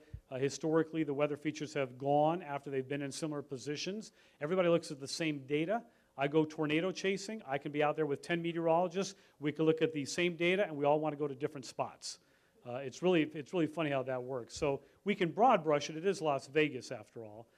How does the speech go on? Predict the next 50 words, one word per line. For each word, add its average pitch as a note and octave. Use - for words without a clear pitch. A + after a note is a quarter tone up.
Uh, A#2+
so B2+
we B2
don't C3+
have C3
as A#2+
many C#3+
events B2+
like A#2+
this. B2+
I B2
can C#3+
usually C#3+
remember C3
the B2
date A#2+
of C#3
events C#3+
like C3+
this C#3+
that D3
we C#3+
have. D3
But, C#3
uh, B2
but C3
there D3
are C#3+
several E3+
different D#3
models. F3
And, E3+
and D#3
it's E3
a E3
good A3+
question A3
because C#3+
if C#3+
you -
remember F3+
Superstorm F3+
Sandy G3
a C#3+
few E3+
years D#3
ago, C3
uh, C3
that C#3
just C#3+